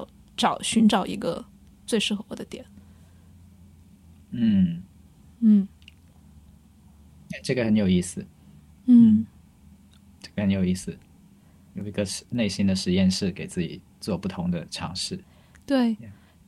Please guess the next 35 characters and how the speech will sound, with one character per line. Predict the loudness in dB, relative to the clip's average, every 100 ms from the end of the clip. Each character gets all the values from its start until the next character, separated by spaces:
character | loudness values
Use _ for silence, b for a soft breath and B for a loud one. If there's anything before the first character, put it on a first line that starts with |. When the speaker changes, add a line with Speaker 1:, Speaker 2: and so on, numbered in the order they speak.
| _ 2
Speaker 1:
我 | 2
觉 | 6
得 | 6
我 | 6
们 | 6 4 _ 0
讲 | 2 4
到 | 2
这 | 2
里， |
真 | 2 2
的 | 2
好 | 0
多 | 0
东 | 0
西 | 0
都 | -2
可 | -2
以 | -4
串 | 0 0
起 | -2 -8
来， | -14 -12
就 | -2 -2
是 | 2 0 B B B B -6
我 | 4
们 | 4 6
的 | 2
这 | 0 0
些 | 0
极 | -2 -6 -4
端 | 0 4 4
的 | 2 -4 -6 -14 -12
区 | -8 -4 -4
间 | -4 -2 -2
的， | -4 -12 -6
就， | -4